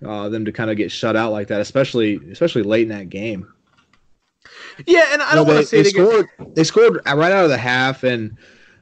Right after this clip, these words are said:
Speaker 1: um, you know, cut that to a three-point lead, but then, then they were just completely shut out for the past, the last twenty-five minutes of that game.
Speaker 2: It, it, wa-, it was just strange.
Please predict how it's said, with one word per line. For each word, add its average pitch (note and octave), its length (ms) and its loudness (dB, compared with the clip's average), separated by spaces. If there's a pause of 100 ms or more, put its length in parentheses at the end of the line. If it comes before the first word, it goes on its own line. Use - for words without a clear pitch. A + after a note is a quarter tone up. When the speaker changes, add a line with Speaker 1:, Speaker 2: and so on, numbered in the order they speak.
Speaker 1:
um, A2+ 640 -4
you C3+ 100 -4
know, B2+ 160 4
cut D#3 240 -2
that D3+ 180 0
to C#3+ 120 4
a B2+ 40 0
three-point C#3 420 -2
lead, B2+ 220 2
but A2+ 120 -6
then, B2+ 140 -2
then B2 240 -6
they C#3 100 0
were C#3+ 80 2
just C3 160 -2
completely B2 380 0
shut A#2 220 -2
out A#2 160 -4
for A2+ 120 -10
the G#2+ 80 -6
past, G#2+ 400 -8
the A2+ 80 -12
last G#2+ 260 -4
twenty-five G#2 400 -8
minutes G#2+ 280 -8
of G#2+ 60 -6
that G2+ 120 -6
game. G2+ 360 -8 (380)
Speaker 2:
It, G3+ 180 -2
it, B3+ 140 -6
wa-, A#3 160 0
it A3 80 -6
was F#3+ 220 -6
just E3+ 160 -12
strange. C#3+ 500 -8